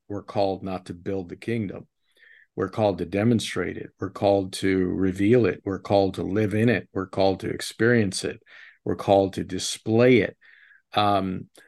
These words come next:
you know, and God is the one that builds his kingdom, and he's eventually going to bring heaven to earth.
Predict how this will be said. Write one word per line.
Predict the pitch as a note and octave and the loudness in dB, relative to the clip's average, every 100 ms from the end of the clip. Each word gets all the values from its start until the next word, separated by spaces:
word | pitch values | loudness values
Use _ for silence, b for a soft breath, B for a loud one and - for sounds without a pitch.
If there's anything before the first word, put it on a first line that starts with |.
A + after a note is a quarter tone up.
| b _ - | b _ -14
you | D#3+ A#2 | -4 -2
know, | G2 F#2 | -2 -2
and | G#2 G#2+ | -2 2
God | A2 C#3 D#3+ | 6 8 8
is | C3+ | 6
the | G#2 | 2
one | G2 G#2 G2+ | -2 -2 -4
that | F#2 | -6
builds | F#2+ G2 F#2 | -4 -4 -4
his | - F#2 | -8 -8
kingdom, | F#2+ F#2+ G2+ G#2+ | -4 0 0 0
and | G#2 | 0
he's | G#2+ G2+ | 0 0
eventually | F#2+ G#2+ A2 A2+ G#2 | 2 2 2 2 2
going | G2+ G#2 G2+ G2 | 2 0 -2 -4
to | G#2+ G2+ G2+ | -2 0 0
bring | G2 G#2 A2+ | 0 0 0
heaven | G2+ G2+ G2 F#2+ | 0 -2 -2 -4
to | F#2 | -6
earth. | - G2 F#2+ G2 | -4 0 0 -4